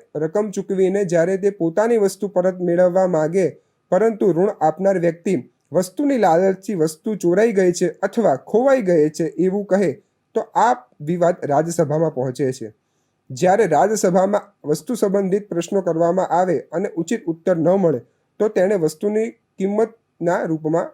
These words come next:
દંડના રૂપમાં ચૂકવવી પડે છે. રાજ્યમાં ખોદકામ દરમિયાન જો કોઈ ખજાનો મળી આવે, કોઈ વ્યક્તિએ ખજાનો પોતાનો ગણાવે,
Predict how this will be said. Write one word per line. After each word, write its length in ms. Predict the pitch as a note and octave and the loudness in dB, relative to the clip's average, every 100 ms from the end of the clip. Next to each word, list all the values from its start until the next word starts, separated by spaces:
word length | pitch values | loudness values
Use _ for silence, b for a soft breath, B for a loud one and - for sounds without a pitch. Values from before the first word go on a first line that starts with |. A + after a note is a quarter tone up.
| _ | _
દંડના 380 | D#3 F3+ G#3+ A3+ | -2 0 2 0
રૂપમાં 340 | F#3 D#3+ D3 F#3 | 0 -2 -4 -4
ચૂકવવી 360 | C3 D3 C3+ | -6 -6 -6
પડે 220 | A#2+ A2 | -6 -8
છે. 200 | G#2+ G#2+ - _ _ _ - | -8 -14 -18 _ _ _ -4
રાજ્યમાં 480 | D3+ D#3 F#3+ G#3 G#3 | 0 2 2 0 0
ખોદકામ 720 | G#3 F#3+ G3+ G#3 F#3 C#3 C#3+ _ _ D#3 | -2 0 2 2 0 0 -4 _ _ -2
દરમિયાન 420 | E3 G3 G#3+ F#3+ | 0 0 0 2
જો 180 | F#3 G#3 | 2 2
કોઈ 180 | G#3+ | 0
ખજાનો 400 | G#3 F3 F3 G3 | 0 0 2 0
મળી 300 | F#3+ D#3+ G3 | 2 0 2
આવે, 320 | F3+ B2+ A#2 A#2 _ _ _ | 2 0 -4 -10 _ _ _
કોઈ 160 | G#3+ A3 | 2 2
વ્યક્તિએ 640 | F3+ D#3+ _ G#3+ G3+ G#3+ | 2 0 _ -6 -2 -2
ખજાનો 600 | G#3 F3+ E3 F#3+ F#3+ G3+ | 0 -2 2 0 2 -2
પોતાનો 640 | G3+ - E3 E3 G#3 A3 | -4 -4 -2 0 0 2
ગણાવે, 420 | F#3 F3+ E3 C3+ | 2 2 2 0